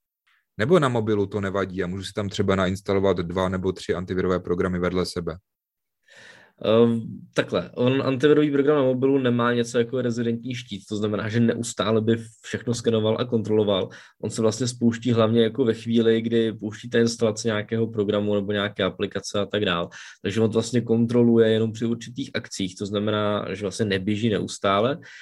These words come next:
Speaker 2: ale sám bych před tím varoval, v momentě, kdy pak něco nainstalujete, pustí se tři kontroly, můžou si do toho zase jako sahat, může to vyvolat nějakou neplechu, takže osobně bych to nedělal, byť ten telefon by to nějak schodit úplně nemělo.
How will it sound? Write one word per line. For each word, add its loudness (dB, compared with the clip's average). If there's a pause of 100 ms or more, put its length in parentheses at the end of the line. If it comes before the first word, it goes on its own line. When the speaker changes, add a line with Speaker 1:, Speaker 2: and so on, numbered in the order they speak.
(280)
Speaker 2:
ale 6
sám 2
bych -2
před -2
tím -2
varoval, 6
v 0
momentě, 2
kdy 2
pak -2
něco -8
nainstalujete, 4
pustí -8
se 0
tři -2
kontroly, 6
můžou 0
si -6
do -4
toho 2
zase 0
jako -2
sahat, -4
může -6
to -4
vyvolat 2
nějakou -2
neplechu, -4 (320)
takže -2
osobně 2
bych 2
to -2
nedělal, 6
byť -6
ten -2
telefon -2
by -4
to -4
nějak 0
schodit -4
úplně -4
nemělo. -4